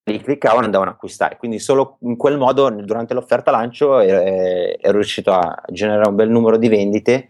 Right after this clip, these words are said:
nonostante all'epoca comunque avevo un migliaio di visualizzazioni per Snap, quindi era una,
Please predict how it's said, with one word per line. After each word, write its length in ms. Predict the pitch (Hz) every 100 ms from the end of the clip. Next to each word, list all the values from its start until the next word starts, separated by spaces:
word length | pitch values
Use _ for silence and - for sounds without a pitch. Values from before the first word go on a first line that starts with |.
| _ _
nonostante 500 | - 101 107 113 113
all'epoca 400 | 123 117 113 -
comunque 300 | - 104 101
avevo 240 | 101 98 92
un 220 | 90 92
migliaio 360 | 92 95 98 95
di 60 | 92
visualizzazioni 720 | 95 - 92 90 95 98 92
per 180 | 87 90
Snap, 320 | 98 90 -
quindi 280 | - 95 95
era 100 | 90
una, 260 | 90 87